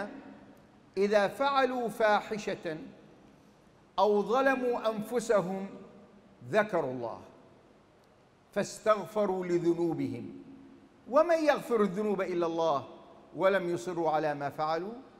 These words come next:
وهم يعلمون". فهنا وصف الله سبحانه وتعالى المؤمنين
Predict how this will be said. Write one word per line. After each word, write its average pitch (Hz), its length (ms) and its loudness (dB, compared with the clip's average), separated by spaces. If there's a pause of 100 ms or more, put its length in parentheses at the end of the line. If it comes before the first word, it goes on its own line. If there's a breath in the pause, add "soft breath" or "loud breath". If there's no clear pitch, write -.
وهم 131 340 -8
يعلمون". 123 580 -8 (760)
فهنا 202 400 4
وصف 220 400 2
الله 214 400 2
سبحانه 214 560 -2
وتعالى 214 460 2
المؤمنين 208 960 -4